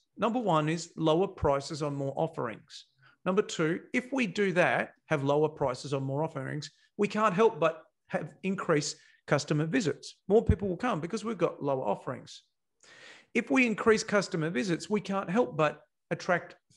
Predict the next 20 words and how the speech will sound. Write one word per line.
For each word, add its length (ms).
third-party 960
sellers. 680
So 140
there's 200
more 240
people 320
on 100
our 120
platform, 720
more 300
third 380
parties 520
are 80
wa-, 320
are 120
going 320
to 120
want 340
to 100
come 400